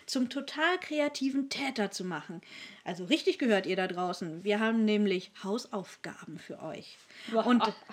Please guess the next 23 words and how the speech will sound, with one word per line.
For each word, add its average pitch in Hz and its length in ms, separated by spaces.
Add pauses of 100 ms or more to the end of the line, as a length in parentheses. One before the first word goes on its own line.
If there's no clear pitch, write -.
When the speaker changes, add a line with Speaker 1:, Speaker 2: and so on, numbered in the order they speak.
(260)
Speaker 1:
<laughs> 302 1500
und 226 240
das 262 220
nicht 240 180
nur 196 180
heute, 285 420 (120)
haltet 220 260
euch 262 180
fest. 339 260 (280)
Wir 220 160
werden 294 340
ab 269 220
April 269 460
jede 247 380
Podcast-Folge 208 840
mit 196 160
einer 185 220
kleinen 185 380
Hausaufgabenkontrolle 175 1120
beginnen. - 340 (380)
Und 208 260
jede 254 300
Folge 277 500